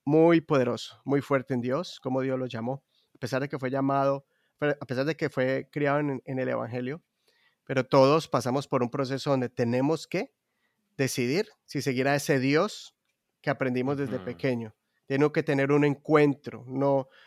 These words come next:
Speaker 1: el Evangelio no se transmite por apellido, ni por sangre, ni se transfiere. Es, es cada persona. Uno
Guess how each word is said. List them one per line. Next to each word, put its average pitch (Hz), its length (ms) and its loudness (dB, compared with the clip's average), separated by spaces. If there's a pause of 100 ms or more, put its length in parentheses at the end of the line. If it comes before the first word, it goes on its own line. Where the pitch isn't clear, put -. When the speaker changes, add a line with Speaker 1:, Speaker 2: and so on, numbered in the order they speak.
(140)
Speaker 1:
el 135 120 4
Evangelio 135 560 6
no 151 140 4
se 156 120 0
transmite 131 460 2
por 123 440 -2
apellido, 160 800 2
ni 143 120 2
por 123 200 -4
sangre, 165 640 -2 (500)
ni 143 120 0
se 143 120 -2
transfiere. 127 600 -2 (300)
Es, - 800 -4
es 131 200 -6
cada 156 320 2
persona. 123 380 0
Uno 151 400 2